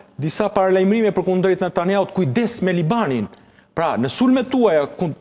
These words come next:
për kundrejt Hezbollahut, kujdes sepse mund të ketë rrjedhoja shkatrimtare që do të përfshin edhe popullsinë e Libanit, për treguar kujdestarinë e saj. Ë, për kundrejt Libanit, dhe kështu ka marrë trajtat e një, e një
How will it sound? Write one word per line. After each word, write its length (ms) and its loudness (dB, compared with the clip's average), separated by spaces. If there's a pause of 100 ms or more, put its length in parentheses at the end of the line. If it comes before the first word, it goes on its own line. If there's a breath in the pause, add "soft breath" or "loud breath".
për 140 -4
kundrejt 320 -2
Hezbollahut, 640 -2 (420 loud breath)
kujdes 540 0
sepse 260 0
mund 160 2
të 80 -2
ketë 160 0
rrjedhoja 560 2
shkatrimtare 880 0
që 80 0
do 140 2
të 80 -4
përfshin 420 -2
edhe 240 2
popullsinë 400 0
e 140 -2
Libanit, 340 0
për 220 0
treguar 420 0 (320 loud breath)
kujdestarinë 800 0
e 60 -6
saj. 340 -2 (720 loud breath)
Ë, 160 2 (320)
për 160 0
kundrejt 320 2
Libanit, 320 -2
dhe 80 -4
kështu 160 -6
ka 80 0
marrë 240 -2
trajtat 480 -2
e 80 2
një, 220 0 (580 loud breath)
e 240 -2
një 160 2